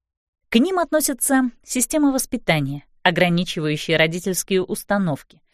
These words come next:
недостаток уверенности в себе, стыд. В общем, все то, что мешает тебе стать успешной, сидит в твоей же голове и шепчет:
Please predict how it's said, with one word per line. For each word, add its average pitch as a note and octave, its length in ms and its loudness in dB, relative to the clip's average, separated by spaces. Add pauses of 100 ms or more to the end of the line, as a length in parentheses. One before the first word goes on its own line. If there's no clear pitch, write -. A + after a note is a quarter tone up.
(120)
недостаток A#3 680 2
уверенности C4 540 2
в C4 60 -8
себе, G#3+ 400 2 (180)
стыд. - 640 -2 (600)
В G3 120 4
общем, C4 320 4
все A#3 220 2
то, D#4 160 -2
что - 200 -4
мешает A3 440 -2
тебе C#3+ 200 -4
стать - 260 0
успешной, - 640 -6
сидит G3+ 560 0
в - 100 -20
твоей G3+ 500 2
же F#3+ 180 -2
голове G#3+ 460 2
и A#3 200 0
шепчет: - 640 -4